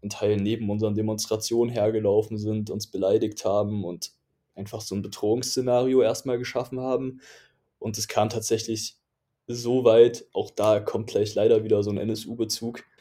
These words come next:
dass es eine Gegendemonstration oder eine Gegenkundgebung gab, die hieß irgendwie Rostern for Future in Zwickau. Also Leute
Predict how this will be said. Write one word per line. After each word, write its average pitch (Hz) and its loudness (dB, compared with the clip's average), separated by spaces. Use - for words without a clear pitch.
dass 107 -2
es 104 -4
eine 113 -2
Gegendemonstration 120 2
oder 110 4
eine 110 -2
Gegenkundgebung 147 2
gab, 147 6
die 113 -8
hieß 123 -8
irgendwie 120 0
Rostern 120 4
for 123 2
Future 143 2
in 139 0
Zwickau. 147 2
Also 117 2
Leute 117 8